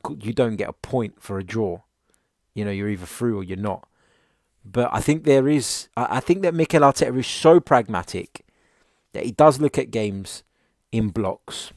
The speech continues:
maybe, um, and says, "I want seven points from those three games. I want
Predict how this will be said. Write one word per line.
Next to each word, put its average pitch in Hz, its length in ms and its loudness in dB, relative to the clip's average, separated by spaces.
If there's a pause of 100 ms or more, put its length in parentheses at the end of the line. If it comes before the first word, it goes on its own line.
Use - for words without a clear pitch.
maybe, 98 500 -6 (720)
um, 104 440 -2 (100)
and 113 180 -2
says, - 440 4 (1300)
"I 110 180 2
want 107 280 -2 (720)
seven 113 460 2
points - 520 -8
from 95 540 -4 (800)
those 101 240 -6
three 95 220 -8
games. 87 480 -10 (680)
I 117 160 2
want 110 340 -2